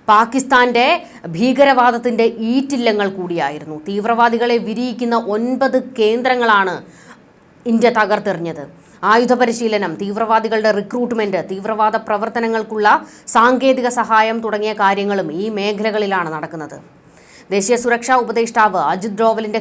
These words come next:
കൃത്യമായ ഇടപെടലാണ് ഈ സ്ഥലങ്ങൾ കണ്ടെത്തിയത്. ജെയ്ഷെ മുഹമ്മദിന്റെ മൗലാന മസൂദ് അസറിന് എല്ലാം നഷ്ടമായ ആക്രമണം, പത്ത് കുടുംബാംഗങ്ങൾ മരിച്ചു. ഇതിൽ,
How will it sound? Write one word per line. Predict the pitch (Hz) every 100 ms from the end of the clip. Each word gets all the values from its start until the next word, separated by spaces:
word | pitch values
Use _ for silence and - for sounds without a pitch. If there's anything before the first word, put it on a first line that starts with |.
| 226
കൃത്യമായ | 214 - 254 240 226
ഇടപെടലാണ് | 208 214 220 214 208 196 160 160
ഈ | 208
സ്ഥലങ്ങൾ | 208 208 196 190 143 -
കണ്ടെത്തിയത്. | 190 175 170 156 151 - _ _ _ - - -
ജെയ്ഷെ | 208 220 254
മുഹമ്മദിന്റെ | 262 240 247 247 233 208
മൗലാന | 175 185 214 226 226
മസൂദ് | 226 220 247 254 247
അസറിന് | 247 233 226 262 285
എല്ലാം | 202 226 262 277 294 285 247
നഷ്ടമായ | 233 233 233 214 202 196
ആക്രമണം, | 156 127 170 170 170 156 151 156 - - - -
പത്ത് | 208 214 277
കുടുംബാംഗങ്ങൾ | 254 247 247 262 247 220 202
മരിച്ചു. | 165 160 160 165 -
ഇതിൽ, | 180 208 254